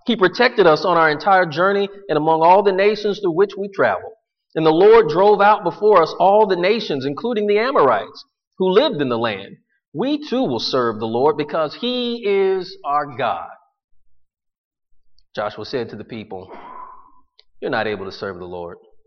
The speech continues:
He is a holy God. He is a jealous God. He will not forgive your rebellion and your sins. If you forsake the Lord and serve foreign gods, he will turn and bring disaster on you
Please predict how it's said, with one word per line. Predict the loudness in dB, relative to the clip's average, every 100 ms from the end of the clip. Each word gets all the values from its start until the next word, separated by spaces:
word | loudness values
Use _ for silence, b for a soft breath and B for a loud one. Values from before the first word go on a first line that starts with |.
| -20 _ _ _ _ _
He | -6
is | -4
a | -2
holy | -4 -4 -6
God. | -8 -10 -14 -20 _ _ _ _ 0
He | 2
is | 4
a | 2
jealous | 4 4 4
God. | 2 2 2 2
He | -4
will | -2 0
not | 0 -2 -4
forgive | -10 -6 0 0 -2 -6
your | 0 0
rebellion | 0 0 0 0 0 -6 -10 -18 _
and | -12 -10
your | -10 -12
sins. | -14 -12 -12 -16 -20 -20 _ _ _ _ _ _ -20 _ _ _ _
If | -14 -10
you | -10
forsake | -10 -10 -6 -8 -6
the |
Lord | -4 -4 -4 -8 -18 _ _ _ _ _ -20 -20 -18 -12
and | -6
serve | -2 -2 -2
foreign | -2 -2 0
gods, | 0 0 -2 -10 -20 -20 -20 _ _ _
he | -10
will | -10 -10
turn | -10 -8 -6
and | -6
bring | -8 -8
disaster | -8 -8 -8 -8 -8 -8
on | -8
you | -10 -16